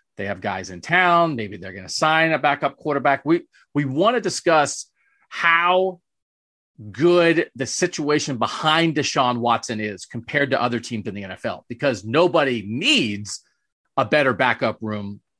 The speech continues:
like the Browns. Nobody else is waiting for their starting quarterback to be suspended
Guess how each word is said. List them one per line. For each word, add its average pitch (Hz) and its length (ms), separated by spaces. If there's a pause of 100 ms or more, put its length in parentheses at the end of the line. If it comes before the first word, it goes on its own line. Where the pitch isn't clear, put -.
(120)
like 123 200
the 113 60
Browns. 92 460 (160)
Nobody 143 340
else 147 220
is 107 300
waiting 123 260
for 123 140
their 110 200
starting 117 300
quarterback 107 420
to 92 160
be 110 80
suspended 98 540